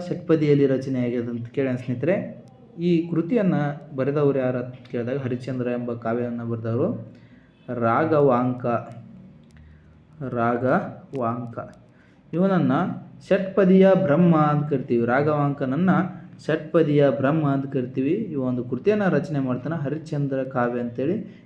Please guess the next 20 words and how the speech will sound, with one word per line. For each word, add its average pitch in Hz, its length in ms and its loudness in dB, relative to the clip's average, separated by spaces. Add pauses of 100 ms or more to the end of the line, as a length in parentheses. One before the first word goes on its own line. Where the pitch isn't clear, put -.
(100)
ಇದು 131 120 -2
ಯಾವ 127 420 4
ಷಟ್ಪದಿ 147 520 0
ಒಳಗೆ 131 240 2
ಅಂತ 123 220 -6
ಕ್ವಶನ್ 120 320 -4
ಕೇಳೋಣ 117 220 -2
ಸ್ನೇಹಿತರೆ. 117 400 -4 (440)
ಆಪ್ಷನ್ 120 400 -4
ಎ 113 120 -4
ಭಾಮಿನಿ, 165 500 2 (300)
ಆಪ್ಷನ್ 117 320 -6
ಬಿ 113 80 -4
ವಾರ್ಧಕ, 147 560 0 (1080)
ಆಪ್ಷನ್ 123 360 -4
ಸಿ 185 400 -2
ಕುಸುಮ, 175 340 -4 (840)
ಡಿ 185 140 4 (520)
ಪರಿವರ್ಧಿನಿ 123 680 2
ಅಂತೇಳಿ 113 440 2